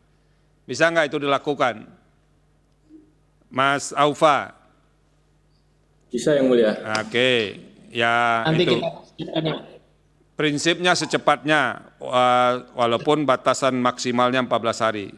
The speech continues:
Speaker 1: supaya kami bisa mengagendakan. Ini kan memang semuanya waktunya terbatas ya, eh, untuk proses tahapan ini. Tapi sekali lagi, itu menjadi wilayah yang saudara pertimbangkan, apa yang kami sarankan.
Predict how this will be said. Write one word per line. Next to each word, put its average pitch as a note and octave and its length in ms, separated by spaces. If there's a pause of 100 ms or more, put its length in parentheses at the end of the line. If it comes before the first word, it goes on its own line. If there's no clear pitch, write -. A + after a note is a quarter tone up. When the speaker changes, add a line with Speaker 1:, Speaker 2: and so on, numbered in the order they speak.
Speaker 1:
supaya B2+ 320
kami D3 240
bisa D3 320
mengagendakan. C3 1200 (560)
Ini C3+ 160
kan D#3 160
memang D#3+ 480
semuanya C#3+ 480
waktunya D3 880
terbatas B2+ 480
ya, B2+ 400 (240)
eh, A#2 240
untuk A#2+ 400
proses A#2 480
tahapan A2+ 480
ini. G#2 120 (520)
Tapi C3 220
sekali D3 240
lagi, D#3 560 (400)
itu D#3 400
menjadi C3 500
wilayah C3 540
yang A#2 320
saudara A#2 400
pertimbangkan, A#2 880
apa - 240
yang A#2 160
kami A2 160
sarankan. G#2+ 640